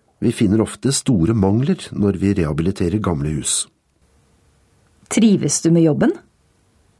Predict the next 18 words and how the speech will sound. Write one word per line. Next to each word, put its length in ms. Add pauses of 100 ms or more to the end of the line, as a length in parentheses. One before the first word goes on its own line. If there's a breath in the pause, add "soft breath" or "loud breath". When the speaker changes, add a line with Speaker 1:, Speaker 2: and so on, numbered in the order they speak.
(120)
Speaker 1:
Ja, 320 (240)
så 320
absolutt. 640 (800 loud breath)
Jeg 220
har 260
varierte 720
arbeidsoppgaver. 880 (920)
Det 160
å 120
lede 320
et 100
firma 400
gir 260
mange 440
utfordringer, 640 (560 loud breath)
så 220
jeg 120
må 140